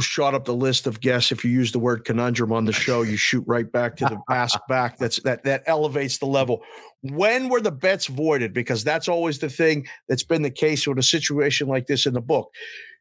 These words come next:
Speaker 1: We put up an obvious number that's wrong. You guys come in and bet it. The game hasn't even started yet. I email you, text you, and if you come back to the counter,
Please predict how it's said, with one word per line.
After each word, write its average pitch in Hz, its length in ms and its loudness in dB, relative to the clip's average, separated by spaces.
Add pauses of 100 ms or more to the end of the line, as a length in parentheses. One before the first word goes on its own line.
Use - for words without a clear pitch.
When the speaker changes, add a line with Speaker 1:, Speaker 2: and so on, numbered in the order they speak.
(220)
Speaker 1:
We 190 220 -2
put 202 200 0
up 185 200 0
an 156 80 0
obvious 156 460 0
number 147 280 0
that's 127 240 -4
wrong. 113 280 0 (280)
You 156 240 -2
guys 170 260 4
come 143 200 -2
in 147 100 2
and 123 140 -2
bet 123 180 0
it. 87 100 -16 (320)
The 143 100 -2
game 226 440 0
hasn't 208 380 0
even 185 220 0
started 156 540 0
yet. 107 180 -2 (480)
I 156 300 2
email 240 520 0
you, 196 200 -4
text - 540 0
you, 190 260 0
and 247 300 0
if 196 160 -4
you 214 80 -4
come 190 260 -2
back 190 280 0
to 190 80 -2
the 170 100 -4
counter, 165 480 -2